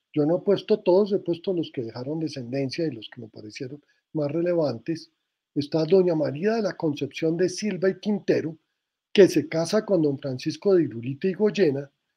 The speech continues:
y es el tronco de los Irurita y los Céspedes, de los Céspedes Esponda, de los,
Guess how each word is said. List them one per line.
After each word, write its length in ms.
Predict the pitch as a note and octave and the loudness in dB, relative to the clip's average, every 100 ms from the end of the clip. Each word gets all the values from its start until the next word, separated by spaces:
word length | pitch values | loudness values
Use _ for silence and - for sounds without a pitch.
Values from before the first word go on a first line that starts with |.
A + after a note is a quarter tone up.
| _ _ - | _ _ 2
y 100 | D3+ | 4
es 240 | D3+ - | 4 2
el 180 | G#3+ D#3 | -2 -2
tronco 440 | - F#3+ F#3 G#3 F#3+ | 2 2 2 2 4
de 80 | |
los 260 | D3 B2 - | 2 -2 -6
Irurita 760 | A#3 A#3 A#3+ G#3 D#3 F3+ E3 - _ _ _ | -2 2 2 0 -2 -2 -2 -4 _ _ _
y 140 | A3+ D#3+ | -4 0
los 300 | C#3+ B2+ - | 0 -2 6
Céspedes, 720 | A#3+ - - - G#2 G#2+ _ _ - | 6 6 2 -12 -12 -14 _ _ -10
de 80 | C3 | -10
los 180 | A2 - | -10 -4
Céspedes 540 | F3 E3 - F3+ D#3+ | -2 -2 -2 -2 -2
Esponda, 580 | C#3+ - F#3 D3 B2+ B2 _ _ _ _ _ B2+ | -6 0 4 4 0 -10 _ _ _ _ _ -10
de 140 | A#2 | -8
los, 380 | A2 G#2 - | -10 -14 -18